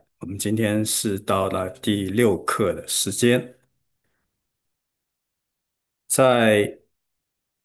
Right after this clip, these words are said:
开始我们今天的学习之前，也许我们重新再来 review 一下整个以弗所书整卷书的这样一个中心思想。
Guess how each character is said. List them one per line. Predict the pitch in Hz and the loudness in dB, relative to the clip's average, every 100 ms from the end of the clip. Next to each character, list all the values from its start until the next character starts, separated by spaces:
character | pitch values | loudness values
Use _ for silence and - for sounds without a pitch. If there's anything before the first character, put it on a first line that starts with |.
| _ _ _ _ - | _ _ _ _ -4
开 | 139 | 0
始 | 139 131 | 4 6
我 | |
们 | 113 | 6
今 | 113 135 | 8 8
天 | 139 | 6
的 | 123 | 6
学 | 117 | 4
习 | 117 | 4
之 | 123 | 2
前， | 127 120 113 | 0 2 4
也 | 110 | 4
许 | 113 | 2
我 | 104 | 2
们 | 113 120 - - | 2 0 -4 -12
重 | 127 | -8
新 | 113 123 | -2 0
再 | 120 120 | 2 2
来 | 107 107 120 | 2 2 0
review | 107 101 123 107 | -2 0 2 2
一 | |
下 | 107 113 | 0 -2
整 | 104 110 | 0 0
个 | 104 101 | 0 0
以 | - | -2
弗 | 101 | -4
所 | 104 98 | -4 -4
书 | - 107 | -4 -4
整 | - 90 | -2 -4
卷 | 101 123 113 | 0 0 2
书 | - 117 113 | 2 2 2
的 | 98 | 2
这 | 92 98 | 0 -2
样 | 101 | -2
一 | 98 | -4
个 | 90 87 - _ _ - | -4 -4 -10 _ _ -14
中 | 110 101 | -10 -4
心 | 110 | -2
思 | 101 113 | 0 -2
想。 | 110 | -2